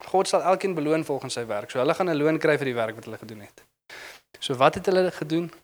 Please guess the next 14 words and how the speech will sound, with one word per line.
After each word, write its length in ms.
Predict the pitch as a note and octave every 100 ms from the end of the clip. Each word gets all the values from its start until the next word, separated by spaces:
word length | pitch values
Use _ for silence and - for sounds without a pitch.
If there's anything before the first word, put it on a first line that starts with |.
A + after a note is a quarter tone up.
| _ -
en 180 | C3+ A#2+
waar 160 | A#2+
het 80 | C#3+
hulle 120 | C#3+
dit 140 | C3 -
gedoen? 320 | B2+ A#2 A2 - - - - - - _ _ -
Evangelisme. 880 | D#3+ F3 D#3 E3 D#3+ D#3 - G#2 - _ _ _ _ _ -
Hulle 100 | B2+
het 220 | C3 C3+ -
die 160 | - C3+
evangelie 580 | D#3+ E3+ D#3 D#3 D#3 D3
van 160 | C3+
Christus 380 | B2+ D3 C#3+ C#3
versprei 500 | - - C#3 B2+ A#2